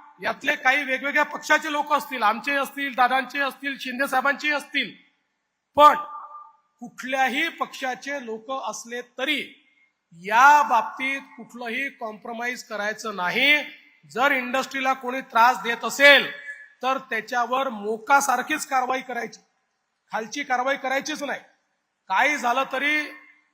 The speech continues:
उद्योगाला त्रास हा महाराष्ट्रामध्ये होऊ नये. आज हा जो पुण्याचा भाग आहे, हा खऱ्या अर्थानं आपलं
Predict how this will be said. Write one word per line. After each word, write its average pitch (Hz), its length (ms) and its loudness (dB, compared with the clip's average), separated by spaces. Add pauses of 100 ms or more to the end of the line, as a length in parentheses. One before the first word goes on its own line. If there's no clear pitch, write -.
(120)
उद्योगाला 277 680 2
त्रास - 440 2 (260)
हा 226 180 2
महाराष्ट्रामध्ये 233 760 -2
होऊ 185 260 -12
नये. 277 240 6 (680)
आज 233 340 6 (600)
हा 233 140 2
जो 262 180 -6
पुण्याचा 269 500 -4
भाग 233 260 2
आहे, 247 140 0 (840)
हा 240 160 0 (100)
खऱ्या 240 260 0
अर्थानं 262 460 -2 (760)
आपलं 240 380 -6